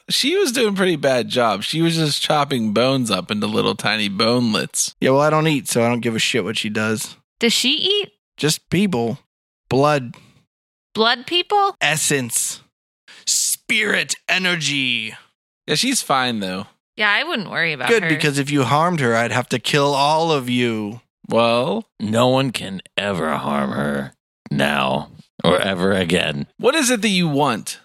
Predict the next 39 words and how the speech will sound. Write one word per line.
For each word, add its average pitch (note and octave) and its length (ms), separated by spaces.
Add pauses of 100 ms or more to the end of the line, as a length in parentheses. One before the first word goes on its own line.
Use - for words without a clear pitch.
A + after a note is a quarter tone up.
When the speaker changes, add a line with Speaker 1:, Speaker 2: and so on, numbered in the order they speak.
(120)
Speaker 2:
Why E3 300
so E3+ 260
sheepish? D#3 800 (240)
Speaker 1:
We E3+ 160
think F3+ 260
you're E3 100
setting D3 340
traps B2+ 380
for - 120
Speaker 2:
Come G3 100
on F#3+ 200
Speaker 1:
us. F#3 40 (180)
Speaker 2:
out. - 140 (420)
Do E3+ 160
I F3+ 200
look D#3 380 (680)
like E3 180
a D#3 80
trap D3+ 400
setter? G#3 520
Speaker 3:
It's - 180
hard C#4+ 260
to D4 100
see B3+ 360
you D4 120
right C#4+ 180
now, C#4 380
honestly. C4 600 (100)
Speaker 2:
Yeah, E3+ 200
so C#3+ 160
maybe E3 340
step E3 480
on G3+ 220
out C4+ 260
here C#3 380
and B2 120
let's C#3 240
say D3+ 200
hi. D3+ 600